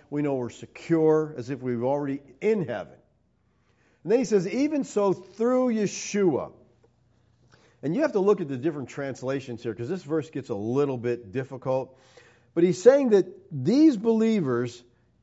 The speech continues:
they died as Christians. They died through Yeshua. They died in union with him.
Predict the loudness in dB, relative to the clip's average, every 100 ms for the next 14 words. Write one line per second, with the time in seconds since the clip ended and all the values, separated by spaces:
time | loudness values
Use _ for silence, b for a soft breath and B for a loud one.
0 | _ 2 2 2 2 0 -2 -4 -4 -2
1 | -2 -2 -2 0 0 2 4 4 2 -2
2 | 0 0 0 0 0 0 2 2 2 0
3 | -2 0 0 2 0 2 0 0 0 0
4 | 0